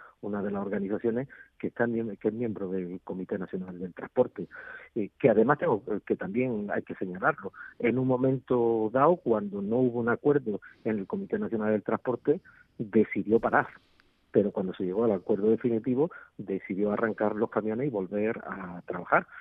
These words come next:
Pero hay organizaciones desde en Aragón, a Navarra, al País Vasco,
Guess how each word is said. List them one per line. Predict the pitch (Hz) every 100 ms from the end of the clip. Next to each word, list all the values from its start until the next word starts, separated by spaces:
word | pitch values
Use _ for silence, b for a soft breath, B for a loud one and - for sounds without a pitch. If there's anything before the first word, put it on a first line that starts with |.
| B
Pero | - 95
hay |
organizaciones | 98 101 95 110 117 117 139
desde | 107 98 95 98 98 - B -
en | 95
Aragón, | 95 95 92 139 165 175 165
a | 107 101 92
Navarra, | 92 90 107 139 143 156 151
al | -
País | 104 92
Vasco, | 87 147 - 151 160